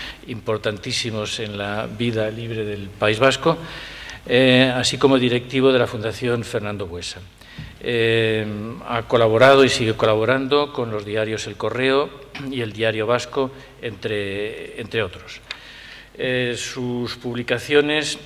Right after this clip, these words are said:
eh, bueno, es, es fundamentalmente catedrático de Historia Contemporánea en la Universidad del País Vasco y especialista en Historia Social,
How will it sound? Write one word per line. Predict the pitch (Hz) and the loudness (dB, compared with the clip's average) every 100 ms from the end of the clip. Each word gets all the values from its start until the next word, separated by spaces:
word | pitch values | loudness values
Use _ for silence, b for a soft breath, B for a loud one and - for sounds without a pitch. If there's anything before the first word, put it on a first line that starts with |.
| - - | -12 -8
eh, | 151 | -4
bueno, | 151 127 | -2 -2
es, | 127 117 - 135 | -4 -4 -4 -4
es | 131 | -6
fundamentalmente | - 127 120 107 120 120 127 | -6 -6 -6 -2 -2 0 -2
catedrático | - 117 110 107 120 120 117 113 | -2 -4 -4 0 0 0 -2 -2
de | |
Historia | 107 - 113 113 | -2 -4 -4 -2
Contemporánea | 110 110 101 107 113 113 | -4 -6 -4 -2 -2 -2
en | 107 | -4
la | |
Universidad | 101 98 - 104 107 | -6 -6 -6 -4 -4
del | 95 | -6
País | 98 95 | -8 -8
Vasco | 104 117 - 135 139 B B B B B B B - | -6 -6 -4 -6 -6 B B B B B B B -8
y | 131 131 131 131 | -2 0 0 -2
especialista | 127 - 107 113 120 127 - 139 131 | -6 0 2 2 2 -4 -2 2 2
en | 127 113 | 0 -4
Historia | 107 - 123 113 | -6 -4 -4 -4
Social, | - 104 127 127 131 135 | -6 -6 0 2 2 -2